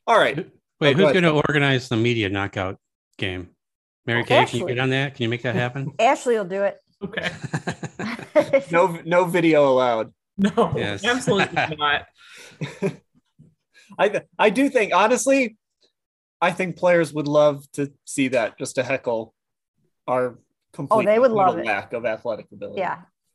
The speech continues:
Speaker 3: they would love to laugh at us.
Speaker 1: <laughs>
Speaker 3: No question about that.
Speaker 1: All right, what else do we have? Scott or Ashley, do you have one?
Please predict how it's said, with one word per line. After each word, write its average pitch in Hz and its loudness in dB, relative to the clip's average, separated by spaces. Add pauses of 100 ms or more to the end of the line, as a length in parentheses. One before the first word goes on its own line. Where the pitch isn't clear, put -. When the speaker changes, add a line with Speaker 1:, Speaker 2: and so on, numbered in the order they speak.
(300)
Speaker 3:
they 180 -6
would 185 -6
love 180 -6
to 180 -6
laugh 170 -6
at - -8
us. - -10
Speaker 1:
<laughs> - -20
Speaker 3:
No 226 -2
question - -10
about - -6
that. - -8 (580)
Speaker 1:
All - 0
right, 170 6
what 180 6
else 196 2
do 180 0
we 156 4
have? 120 0
Scott 165 0
or 160 4
Ashley, 170 2
do 151 2
you 147 0
have 151 0
one? 156 -6